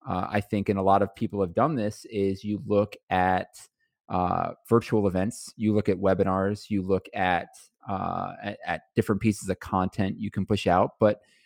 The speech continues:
um, it's, it's been difficult, honestly. And I think you have to juggle the, uh, and another <laughs> one of these, another one of the questions that I'm looking at is, is kind of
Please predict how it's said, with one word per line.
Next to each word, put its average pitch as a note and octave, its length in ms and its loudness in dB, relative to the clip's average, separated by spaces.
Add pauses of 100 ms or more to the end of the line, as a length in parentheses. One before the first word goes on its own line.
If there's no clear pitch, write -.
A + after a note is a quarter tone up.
(200)
um, G#2 280 2
it's, - 460 -4
it's B2 200 -2
been D#3 260 4
difficult, C3+ 480 4
honestly. G#2 400 2
And F#2 80 2
I G2+ 60 4
think A#2 240 2
you B2 80 6
have A#2 80 4
to G2+ 100 0
juggle G#2+ 400 6
the, G2 480 2 (460)
uh, F#2 240 0
and A2 100 4
another A#2 240 8
<laughs> - 20 8
one C3 160 4
of A#2+ 60 6
these, A2 200 4
another B2+ 340 6
one A#2+ 140 4
of - 20 -2
the G#2+ 80 4
questions A#2 420 0
that G#2 100 4
I'm G2 120 2
looking A#2 300 -2
at F#2+ 200 -2
is, G2+ 380 -2
is G2+ 160 -8
kind G#2+ 240 -4
of G2 140 -6